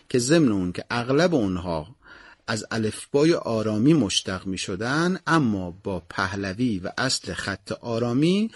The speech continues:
تفاوت‌هایی داشتن که من از چند تا از اونها اسم می‌برم. از جملهٔ خطهای ایرانی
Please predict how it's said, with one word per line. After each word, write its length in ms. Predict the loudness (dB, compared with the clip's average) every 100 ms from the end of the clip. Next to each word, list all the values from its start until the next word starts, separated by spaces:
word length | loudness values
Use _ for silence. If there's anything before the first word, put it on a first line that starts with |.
| -14 -10
تفاوت‌هایی 760 | -6 -2 0 0 0 2 2
داشتن 460 | 2 -2 -6 -8 -8
که 120 | -4
من 140 | 0 0
از 140 | -2
چند 260 | -2 0 2
تا 120 | 0
از 140 | 0
اونها 520 | -4 -4 -4 -4 -4 0
اسم 300 | 0 0 -2
می‌برم. 360 | -6 -8 -12 -8
از 220 | -2 0 2
جملهٔ 540 | 2 4 4 4 2
خطهای 500 | 0 -4 -2 0 0
ایرانی 800 | 0 -2 -4 -2 0 2 2